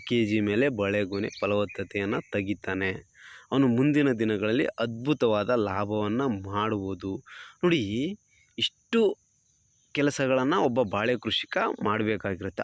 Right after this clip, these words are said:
ಹನ್ನೊಂದನೇ ತಿಂಗಳಲ್ಲಿ, ಹನ್ನೊಂದೂವರೆ ತಿಂಗಳಲ್ಲಿ ಕಟಾವು ಬೀಳುತ್ತೆ ಸ್ನೇಹಿತರೆ. ಗೊನೆ ಓಡಿದ ಮೂರರಿಂದ ಮೂರುವರೆ ತಿಂಗಳಿಗೆ ಕಟಾವು ಬೀಳುತ್ತೆ. ಹಾಗಾಗಿ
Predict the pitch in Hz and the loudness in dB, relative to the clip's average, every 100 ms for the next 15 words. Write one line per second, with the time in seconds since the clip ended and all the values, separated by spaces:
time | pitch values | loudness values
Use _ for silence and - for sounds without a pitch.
0 | - 135 151 151 143 127 - 104 95 95 | 0 4 6 6 6 4 0 -2 0 0
1 | 113 202 _ - - _ 113 131 143 147 | 0 -2 _ -20 -20 _ 0 4 4 6
2 | 127 120 127 - 104 101 120 147 110 117 | 4 4 2 0 0 0 0 -2 -4 -2
3 | 107 98 101 95 - 98 - 92 85 - | -4 -2 -2 -2 -6 -8 -4 -8 -6 -10
4 | - - - - 95 127 160 165 156 151 | -10 -20 -18 -12 -2 4 4 6 4 4
5 | 147 156 143 117 143 156 147 147 147 139 | 4 2 4 4 6 6 6 6 6 6
6 | 120 139 139 135 - 123 117 120 185 - | 6 6 6 6 2 2 2 4 0 0
7 | 113 123 - _ _ _ 113 113 123 117 | -2 -2 -4 _ _ _ -4 0 2 2
8 | 104 - 113 98 - - - - 220 120 | -2 0 2 2 -4 -14 -10 -4 -2 0
9 | 113 107 - | 0 -2 0